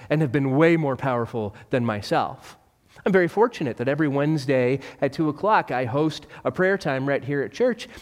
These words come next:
and I'm filled with, uh, in a room full of spiritual powerhouses. They come and bless me with their presence. They pray with me and for me.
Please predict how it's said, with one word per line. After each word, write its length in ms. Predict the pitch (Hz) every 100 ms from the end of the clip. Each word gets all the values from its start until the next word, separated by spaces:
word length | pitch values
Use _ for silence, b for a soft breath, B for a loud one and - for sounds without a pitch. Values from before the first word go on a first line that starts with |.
| B
and 120 | 220 202
I'm 160 | 208
filled 380 | - 254 294 - B B
with, 280 | 156 170 -
uh, 400 | - 139 131 127 165
in 100 | 180
a 80 |
room 400 | 151 185 254 151
full 460 | - 196 240 202 196
of 120 | 165
spiritual 440 | - 202 190 208 202
powerhouses. 880 | 233 302 196 98 113 - - - _ _ _ _ _ - -
They 140 | 170 170
come 460 | - 226 208 147 - B
and 180 | 165 160
bless 460 | 156 190 208 -
me 240 | 165 110 101 B
with 160 | 170 175
their 140 | 180 165
presence. 680 | 190 190 143 104 113 - - B
They 140 | 180 170
pray 280 | - 190 147
with 380 | 156 233 -
me 300 | 233 254 254 B -
and 200 | 175 160
for 360 | - 208 202
me. 380 | 165 110 85